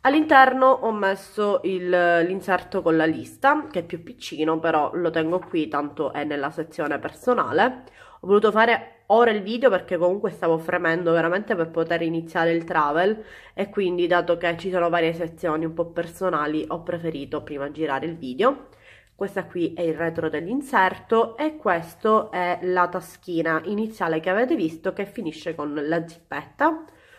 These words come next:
dove dentro ho messo altri stickers. Questo invece è il, scusatemi, <clears throat>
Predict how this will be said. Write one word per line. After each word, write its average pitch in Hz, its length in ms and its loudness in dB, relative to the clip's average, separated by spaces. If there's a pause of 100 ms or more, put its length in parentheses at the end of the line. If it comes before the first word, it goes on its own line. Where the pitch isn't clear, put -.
(120)
dove 285 260 6
dentro 214 320 2
ho 190 60 -6
messo 185 500 -4
altri 180 440 -2
stickers. 175 920 -4 (640)
Questo 330 380 2
invece 220 580 4
è 185 300 -2 (100)
il, 190 480 -2 (640)
scusatemi, 254 1120 -6 (260)
<clears throat> - 20 -18